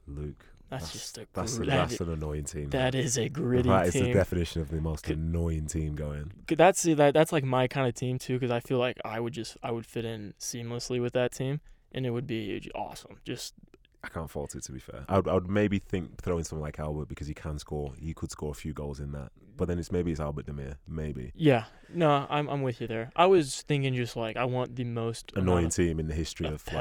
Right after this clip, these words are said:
Speaker 2: pests.
Speaker 1: football, yeah.
Speaker 2: It's like, you guys, we, we'll, that team will win every game one zero.
Speaker 1: <laughs> Without a question, yeah.
Speaker 2: Every game one zero.
Speaker 1: Who, um, who in the team is your favourite to play with?
Speaker 2: Play with?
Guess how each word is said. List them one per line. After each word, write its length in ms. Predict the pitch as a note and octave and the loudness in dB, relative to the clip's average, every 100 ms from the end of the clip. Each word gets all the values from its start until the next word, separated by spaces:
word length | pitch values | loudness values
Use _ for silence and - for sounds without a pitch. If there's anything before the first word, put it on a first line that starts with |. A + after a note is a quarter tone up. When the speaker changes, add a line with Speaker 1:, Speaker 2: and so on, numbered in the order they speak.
| C#2 | -2
Speaker 2:
pests. 100 | - C#2 | -4 -6
Speaker 1:
football, 220 | D2 C#2 | -8 -10
yeah. 220 | C#2 C2 - - - | -10 -12 -16 -20 -12
Speaker 2:
It's 80 | |
like, 160 | B2+ C#3+ | -6 -4
you 180 | C#3+ D3+ | 0 6
guys, 340 | E3+ E3 C3 B2+ - | 10 10 8 4 -12
we, 300 | D3 D3+ E3 C#3+ C#3+ | 0 2 2 -2 -6
we'll, 360 | D3 E3 E3+ D#3+ | 4 6 6 6
that 200 | D#3 E3+ | 6 4
team 200 | G3+ F#3 | 2 4
will 100 | C#3 | 4
win 140 | C3+ | 2
every 200 | B2 A#2 | 2 0
game 220 | A2+ G#2 | -4 -6
one 160 | G#2 - | -6 -8
zero. 260 | - - - | -8 -10 -12
Speaker 1:
<laughs> 120 | - - G2 A4+ - - - - C3 - B3+ - | -10 -2 0 0 -4 2 2 6 4 6 2 4
Without 320 | - - - | 2 4 4
a 40 | |
question, 440 | - - - - G2 | 4 2 0 0 2
yeah. 100 | G2 | 4
Speaker 2:
Every 280 | E3+ D#3 D#3 | 8 8 10
game 160 | C#3 C3 | 8 6
one 160 | B2+ | 2
zero. 320 | A#2+ B2 - - - | 0 0 0 -2 0
Speaker 1:
Who, 260 | - B2 A#2+ | 8 10 10
um, 680 | A2 G#2 G2 F#2 F2 D#2+ - | 10 8 6 4 2 -2 -4
who 100 | F2 | 2
in 80 | G#2+ | 2
the 60 | F#2 | 2
team 260 | - F2 | 0 0
is 80 | D#2+ | -2
your 40 | D#2+ | -4
favourite 360 | - D#2 - | -4 -4 -4
to 60 | - | -8
play 200 | - D2+ | -4 -2
with? 340 | D2 C#2 C#2 - _ - - - - - - - - | -2 -6 -8 -16 _ -20 -20 -20 -20 -20 -20 -20 -8
Speaker 2:
Play 220 | - B2+ B2 | 4 6 8
with? 520 | B2 B2+ C3 - | 6 4 2 -6